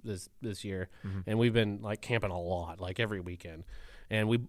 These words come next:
Speaker 1: uh, we blew a tire on it the last weekend we went out, and it, and it just <laughs> destroyed, like, a bunch of stuff on the trailer. Well, I was thinking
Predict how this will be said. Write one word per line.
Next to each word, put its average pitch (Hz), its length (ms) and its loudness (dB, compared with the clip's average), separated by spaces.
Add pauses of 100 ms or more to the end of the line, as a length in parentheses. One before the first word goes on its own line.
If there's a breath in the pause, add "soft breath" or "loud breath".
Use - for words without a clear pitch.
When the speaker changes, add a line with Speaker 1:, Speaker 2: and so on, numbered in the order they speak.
Speaker 1:
uh, 135 80 -2
we 120 160 6
blew 123 480 6
a 117 80 2
tire 113 340 6
on 104 140 4
it 101 60 0
the 104 160 2
last 104 340 4
weekend 107 280 0
we 98 100 2
went 95 160 0
out, 92 240 -2 (520 soft breath)
and 110 160 2
it, 110 300 0 (380)
and 113 100 4
it 110 120 4
just 117 180 4
<laughs> 139 80 6
destroyed, 135 480 8
like, 123 140 2
a 143 60 4
bunch 143 200 6
of 135 60 6
stuff 131 220 8
on 117 100 4
the 98 60 0
trailer. 165 360 6
Well, 113 160 6
I 113 100 6
was 113 160 2
thinking 131 420 2